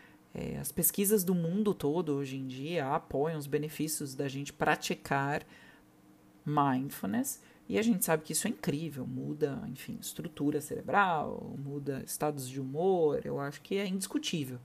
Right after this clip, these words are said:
o benefício do que acontece, né? E a gente vai ter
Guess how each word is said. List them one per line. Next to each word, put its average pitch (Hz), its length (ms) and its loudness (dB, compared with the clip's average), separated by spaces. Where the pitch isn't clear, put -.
o 156 120 2
benefício 151 640 2
do 151 60 -4
que 156 120 -6
acontece, - 600 -10
né? - 180 -10
E 247 200 6
a 415 60 6
gente 214 260 2
vai 208 200 4
ter 151 640 2